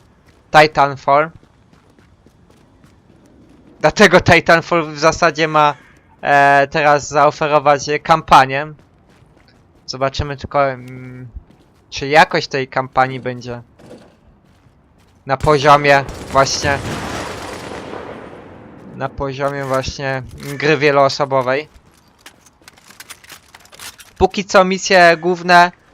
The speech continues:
te fabularne, nie, nie są jakieś mega atrakcyjne, skomplikowane. Te, co były oczywiście tutaj dostępne, bo grę w zasadzie ukończyłem, te wszystkie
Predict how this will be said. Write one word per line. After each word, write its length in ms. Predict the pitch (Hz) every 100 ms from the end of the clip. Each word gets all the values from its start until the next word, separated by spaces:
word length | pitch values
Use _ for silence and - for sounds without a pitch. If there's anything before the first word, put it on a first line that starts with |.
| _ -
te 120 | 160
fabularne, 840 | - 165 156 170 165 165 160 165
nie, 500 | 165 135 123 143 139
nie 140 | 160 175
są 180 | 175 156
jakieś 380 | 139 151 139
mega 300 | 151 151 143
atrakcyjne, 600 | 139 151 139 - 147 143 139
skomplikowane. 880 | - 139 147 139 143 127 127 131 151 -
Te, 100 | 147
co 200 | - 147
były 340 | 139 143 139 135 _ _ _ -
oczywiście 500 | 147 165 151 - 156
tutaj 280 | - 143 143
dostępne, 840 | 139 - 131 123 - 139 147 143
bo 480 | 139 135 135 135 135 - _ -
grę 460 | - 151 151 156
w 100 | -
zasadzie 560 | - - 151 - 147 156
ukończyłem, 600 | 156 160 156 - 143 135
te 140 | 135
wszystkie 460 | 123 135 - -